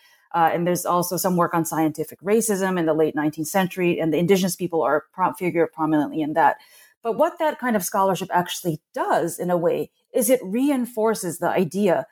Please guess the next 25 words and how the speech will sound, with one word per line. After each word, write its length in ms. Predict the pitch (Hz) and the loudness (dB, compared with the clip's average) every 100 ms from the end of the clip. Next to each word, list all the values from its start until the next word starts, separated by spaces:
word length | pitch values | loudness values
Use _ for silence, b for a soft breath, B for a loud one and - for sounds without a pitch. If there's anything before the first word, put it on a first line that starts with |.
| b | b
that 100 | - | -4
indigenous 440 | 185 180 185 185 170 | 2 4 4 2 0
people 280 | 165 165 165 | -2 0 -2
do 180 | 180 | 0
not 220 | 170 170 - | 2 2 2
belong 320 | 165 151 147 | 0 0 -2
in 60 | |
the 80 | 104 | -6
present, 500 | - 147 147 110 - - - | -8 -6 -4 -6 -14 -18 -10
the 80 | 156 | 0
present, 480 | 170 165 156 - - | 2 2 2 -4 -10
in 120 | 165 | -4
my 140 | 151 151 | -2 -2
case, 240 | 147 151 | -2 -6
in 80 | 147 | -6
the 80 | 139 | -6
nineteenth 420 | 135 120 - - | -6 -8 -12 -14
century. 520 | - 151 147 117 - _ B B B B | -8 -8 -8 -12 -14 _ B B B B
So 500 | _ - 190 180 170 - | _ -4 0 0 -2 -4
what 240 | 170 214 | -2 0
I 100 | 220 | 2
started 420 | 220 214 196 170 | 0 -2 -2 -2
realizing 640 | 285 370 262 185 180 180 | -2 0 2 2 2 0
was 180 | 175 165 | 0 0
that 220 | 175 160 | 2 0